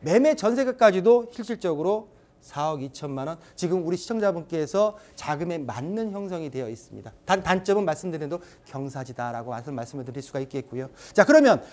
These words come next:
본 아파트 세 개를, 세 개를 이십오 평, 삼십일 평, 이십육 평의 이 아파트들을 봤을 때 가격선을 한번 보겠습니다. 가격선. 자, 본 아파트 세 개에 있어서 이천십칠년도부터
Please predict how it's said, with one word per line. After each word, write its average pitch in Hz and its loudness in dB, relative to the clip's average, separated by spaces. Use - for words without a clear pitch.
본 311 10
아파트 269 6
세 320 4
개를, 254 2
세 269 -2
개를 196 2
이십오 247 0
평, 254 0
삼십일 262 -4
평, 240 0
이십육 226 -4
평의 226 -2
이 214 2
아파트들을 214 0
봤을 175 -2
때 214 -2
가격선을 233 0
한번 160 -6
보겠습니다. 113 -16
가격선. 110 -16
자, 190 6
본 262 6
아파트 285 8
세 285 6
개에 294 6
있어서 240 2
이천십칠년도부터 220 0